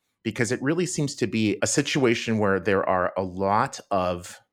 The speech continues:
small employers who are very upset and claiming that they didn't know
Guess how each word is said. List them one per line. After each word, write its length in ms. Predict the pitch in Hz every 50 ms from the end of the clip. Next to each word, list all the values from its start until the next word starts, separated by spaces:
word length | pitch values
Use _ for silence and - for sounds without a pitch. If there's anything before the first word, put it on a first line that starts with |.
| _ _
small 720 | - - - - - - 113 104 101 104 110 120 131 147
employers 600 | 147 139 - - 90 92 92 85 87 101 101 -
who 180 | - 117 104 98
are 100 | 92 87
very 440 | 78 76 - 101 101 107 117 123 131
upset 580 | 135 135 - - - 87 85 82 - - - -
and 180 | 90 87 90 -
claiming 680 | - - - 117 117 117 117 110 104 92 87 87 85 78
that 160 | 92 90 -
they 100 | 98 90
didn't 300 | 92 98 95 98 - -
know 180 | 90 87 82